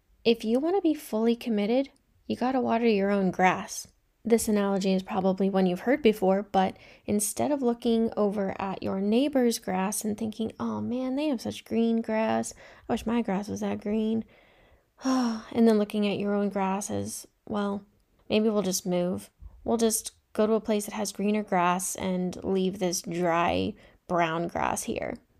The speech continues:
I mean, honestly, I feel like that some days because right now my dogs are dragging in all the dry winter grass <laughs> into my house. I sweep, like, three times a day.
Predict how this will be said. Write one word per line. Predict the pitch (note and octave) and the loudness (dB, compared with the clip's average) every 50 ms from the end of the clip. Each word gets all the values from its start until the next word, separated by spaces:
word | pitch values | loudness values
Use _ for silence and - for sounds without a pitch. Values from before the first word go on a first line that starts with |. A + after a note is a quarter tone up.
| _ _ _ _ _ _ _ _ _ _ _ _ _ _ _ - | _ _ _ _ _ _ _ _ _ _ _ _ _ _ _ -2
I | F#3+ | 0
mean, | F#3+ F#3 F#3 | 2 2 2
honestly, | F#3 G#3 A3 G3+ F#3 - F#3 F#3 | 2 2 0 0 -2 -2 -2 0
I | G3 G#3+ | 0 0
feel | - - F#3 | -2 -2 0
like | F3+ G3 G3 G3 G3+ | 0 0 0 0 -2
that | G3+ G3 - | -4 -4 -4
some | G#3 G#3 G#3 | -2 -2 0
days | G#3+ G#3+ G#3 G#3 - | 0 0 -2 -2 -2
because | G#3+ G#3 - A3+ G#3+ G#3+ G3+ G#3+ | -4 -4 -2 0 0 0 0 2
right | G#3+ G#3+ G3+ | 0 0 2
now | A3+ C4+ D4 C4 | 0 0 0 0
my | A#3+ A#3+ B3 A#3 | 2 0 0 0
dogs | A3 A3 G#3+ G#3+ G3+ G3+ | 0 0 0 -2 -2 -4
are | G3+ F#3 | -6 -6
dragging | G3 - G3+ G3 G3 G3 G3 G#3 G#3 | -4 0 0 2 2 2 2 0 0
in | G3+ G3 G3 | 0 0 0
all | G3+ G#3 G#3 G#3 | -2 -2 -2 -2
the | F#3+ F#3 | -2 -4
dry | F3+ - F#3 F3+ F#3 F#3 F#3+ G#3+ A#3 - _ - - - | -2 -2 0 2 2 2 0 -2 -4 -12 _ -20 -16 -8
winter | - F#3 F3 F#3+ F#3 F#3+ F#3 - F#3 F3+ | -6 -2 0 0 0 0 -2 -2 -4 -4
grass | G3 - - - - - A3 - - | -2 -2 -2 -2 -2 -2 -4 -2 0
<laughs> | B3 | 2
into | C4 B3 - C#4 | 2 2 2 0
my | A3 A#3 G#3 G#3 A#3+ | 2 2 2 2 0
house. | A#3+ F#3 G3 F#3 - | 0 0 -2 -2 -2
I | - F#3+ | -2 -4
sweep, | - - - - - - | -4 -4 -4 -6 -6 -6
like, | - - - - | -8 -8 -8 -6
three | - - E3 | -6 -6 -4
times | - A#3+ A#3+ A#3+ A#3 | -4 -4 -4 -2 -2
a | A#3+ | -2
day. | A#3 D4 D#4 A#3+ | -2 -2 -2 -2